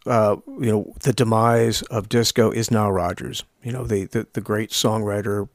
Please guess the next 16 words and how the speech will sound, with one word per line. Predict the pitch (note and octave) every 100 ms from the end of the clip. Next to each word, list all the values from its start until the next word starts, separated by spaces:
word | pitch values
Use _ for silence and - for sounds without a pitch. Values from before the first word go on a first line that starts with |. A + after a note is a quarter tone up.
| C4
you | G2
know, | G2
guitarist, | G2+ - G#2+ G#2+ G#2 - - - -
uh, | -
producer, | - - G#2+ A2+ G#2+ B2 G#2 G2 - - - - - -
which | - D3 -
I | D3
don't | F3+
quite | - F#3 F3
understand | C3+ - B2 B2
why | F#2+ G2+ A2
he | A2+
rails | G#2 G2+ A2
against | A2+ A2 A2 -
it, | B2 A#2+ _ _ _
because | A#2 - - B2+ A#2+ A#2+ A2+